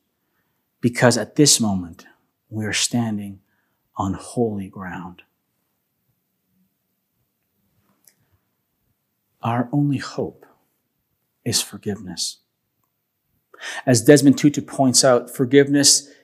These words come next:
is a liberating action. And he says that, and I quote,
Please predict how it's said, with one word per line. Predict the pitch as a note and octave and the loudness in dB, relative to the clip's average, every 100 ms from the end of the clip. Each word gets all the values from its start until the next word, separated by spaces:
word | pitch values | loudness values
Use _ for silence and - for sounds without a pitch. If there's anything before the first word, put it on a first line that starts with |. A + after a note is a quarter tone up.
| _ | _
is | D3+ C3+ | 4 6
a | |
liberating | C3 E3 F#3+ E3+ D3 A#2 | 8 8 10 8 8 4
action. | A2 F#2 F#2 - E2 D#2+ _ _ - | -4 -8 -6 -8 -8 -18 _ _ -4
And | B2+ | 0
he | D#3+ | 2
says | C#3 - A3+ F#3+ | 4 6 6 6
that, | A#2 G#2 A2 - | 2 -2 -4 0
and | A#2+ | 2
I | C3 | 4
quote, | - E3+ A2 - | 8 8 8 4